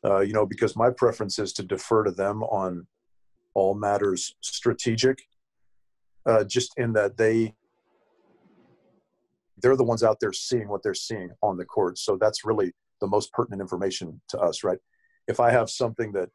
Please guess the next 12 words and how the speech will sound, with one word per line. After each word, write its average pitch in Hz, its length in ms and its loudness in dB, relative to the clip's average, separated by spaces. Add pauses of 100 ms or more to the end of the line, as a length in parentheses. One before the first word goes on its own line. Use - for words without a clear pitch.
is 101 160 -6
glaringly 110 640 -2
different 117 420 -4
than 98 140 -6
what 98 200 -2
they 101 140 0 (320)
think 101 220 -10
they're 98 140 0
seeing, 110 420 -4 (400)
I'll 92 140 0
say 110 260 2
it. 120 120 0